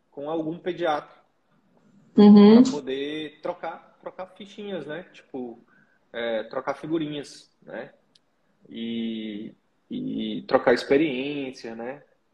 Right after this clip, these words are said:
Speaker 1: De
Speaker 2: Uhum,
Speaker 1: como tem
Speaker 2: pegar
Speaker 1: muita gente
Speaker 2: dica, né?
Speaker 1: É, pegar dicas, trocar. Tem a-, a-, até colegas do Rio mesmo, entendeu? É, se
Speaker 2: Uhum.
Speaker 1: conectar com o pessoal do Rio, se conectar com outros pediatras de outros estados ou do Rio também.
Speaker 2: Aham.
Speaker 1: Por quê?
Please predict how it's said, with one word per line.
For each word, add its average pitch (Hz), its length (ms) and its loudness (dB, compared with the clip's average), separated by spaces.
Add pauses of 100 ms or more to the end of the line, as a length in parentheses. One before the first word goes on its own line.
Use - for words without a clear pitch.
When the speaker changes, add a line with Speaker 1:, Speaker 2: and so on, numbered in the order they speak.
(240)
Speaker 1:
De - 120 0
Speaker 2:
Uhum, 208 60 10
Speaker 1:
como 208 120 10
tem 208 120 10
Speaker 2:
pegar 202 160 8
Speaker 1:
muita 180 180 4
gente 214 260 6
Speaker 2:
dica, - 100 -2
né? 214 220 4 (760)
Speaker 1:
É, 214 320 -6
pegar 139 280 -10
dicas, 147 600 -16
trocar. 135 340 -8
Tem 165 200 -10
a-, 165 60 -10 (180)
a-, 120 180 -8
até - 340 -14
colegas 160 400 -6
do 151 120 -8
Rio 165 260 -8
mesmo, 147 500 -10
entendeu? 127 420 -8 (720)
É, - 120 -8 (160)
se 226 80 6
Speaker 2:
Uhum. 233 140 10
Speaker 1:
conectar 294 260 4
com - 60 -20
o - 40 -20
pessoal 139 260 -6
do 143 80 -6
Rio, 143 280 -4
se - 100 -18
conectar 127 380 -14
com 131 180 -16
outros 135 260 -12
pediatras 127 560 -8
de 120 120 -12
outros 123 340 -12
estados 127 480 -6
ou 110 240 -14
do 123 80 -14
Rio 113 220 -12
também. 131 440 -12 (720)
Speaker 2:
Aham. 202 520 6
Speaker 1:
Por 202 80 -6
quê? - 360 -2